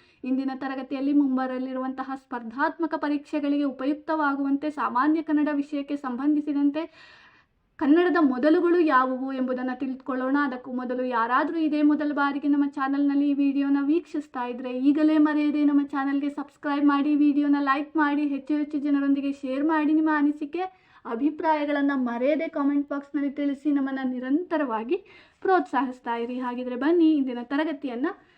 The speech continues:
ಪ್ರಾರಂಭ ಮಾಡೋಣ. ಕನ್ನಡದ ಮೊದಲುಗಳು ಅಂತ ಹೇಳಿದ್ರೆ ಕನ್ನಡದ ಮೊದಲ ಕವಿ ಯಾರು, ಕವಯಿತ್ರಿ ಯಾರು, ಹಲವಾರು ಪ್ರಶಸ್ತಿಗಳನ್ನ ಪಡೆದುಕೊಂಡಂತಹ ಕನ್ನಡದ ಮೊದಲಿಗರು ಯಾರು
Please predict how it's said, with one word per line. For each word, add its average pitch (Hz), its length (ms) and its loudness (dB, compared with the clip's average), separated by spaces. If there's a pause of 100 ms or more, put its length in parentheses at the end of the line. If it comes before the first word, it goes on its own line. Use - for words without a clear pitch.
(240)
ಪ್ರಾರಂಭ 294 420 2
ಮಾಡೋಣ. 226 420 -6 (460)
ಕನ್ನಡದ 302 380 2
ಮೊದಲುಗಳು 320 600 4
ಅಂತ 311 220 4
ಹೇಳಿದ್ರೆ 302 400 0
ಕನ್ನಡದ 277 360 -2
ಮೊದಲ 269 360 0
ಕವಿ 294 320 2
ಯಾರು, 254 340 -2
ಕವಯಿತ್ರಿ 294 600 -4
ಯಾರು, 254 380 -2 (720)
ಹಲವಾರು 320 460 2
ಪ್ರಶಸ್ತಿಗಳನ್ನ 311 760 0
ಪಡೆದುಕೊಂಡಂತಹ 285 920 0 (520)
ಕನ್ನಡದ 277 380 0 (1600)
ಮೊದಲಿಗರು 330 640 4
ಯಾರು 240 760 -2